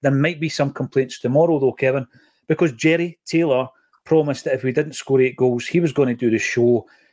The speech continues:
in his scants. Um, I gave him a get out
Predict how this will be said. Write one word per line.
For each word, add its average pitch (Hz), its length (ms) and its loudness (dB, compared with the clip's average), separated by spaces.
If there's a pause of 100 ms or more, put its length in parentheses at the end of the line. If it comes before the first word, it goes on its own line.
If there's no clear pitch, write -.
(140)
in 131 80 2
his 117 200 -2
scants. - 680 -8 (400)
Um, 135 460 0 (180)
I 147 80 0
gave 190 180 2
him 196 120 0
a 165 60 -2
get 170 300 -2
out 131 200 -2